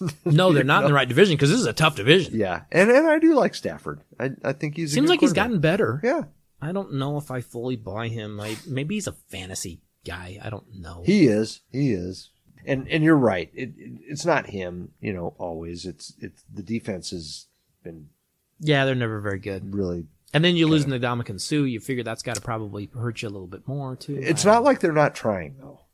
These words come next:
Speaker 2: No.
Speaker 1: So.
Speaker 2: They're at least competitive. Okay. Hey, just a quick reminder that if you have any shopping you need to do, you might wanna head over to loot crate dot com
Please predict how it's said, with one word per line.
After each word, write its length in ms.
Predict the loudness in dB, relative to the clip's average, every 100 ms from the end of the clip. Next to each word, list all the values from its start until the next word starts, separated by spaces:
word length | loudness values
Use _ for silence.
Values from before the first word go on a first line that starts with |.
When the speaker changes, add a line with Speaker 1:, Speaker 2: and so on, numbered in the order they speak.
| _ _ -2
Speaker 2:
No. 400 | 2 2 0 -8 _
Speaker 1:
So. 320 | -14 -14 -16 _ -2
Speaker 2:
They're 160 | 0
at 100 | 2
least 180 | 0 -2
competitive. 340 | -4 -4 -4 -6 _ _ _ -2
Okay. 240 | 0 0 -4 _ _ _ _ _ _ _ _ _ _ _ _ _ _ _ _ _ _ _ _ _ _ _ _ _ _ _ _ _
Hey, 140 | -6 -4
just 220 | -4 -4
a 40 |
quick 160 | 0 2
reminder 380 | 4 4 2 0 -4 0
that 100 | 0
if 140 | 2
you 80 | 2
have 100 | 2
any 140 | 0
shopping 440 | 2 2 2 2 2
you 100 | 2
need 200 | 2 -2
to 60 |
do, 220 | -2 0 -2 _ -6
you 120 | -4
might 360 | -2 -2 -2
wanna 240 | 0 2 2
head 200 | 0 2
over 180 | 2 2
to 60 |
loot 340 | 2 2 0 0
crate 320 | 0 0 2
dot 240 | 0 0
com 320 | -2 -2 -2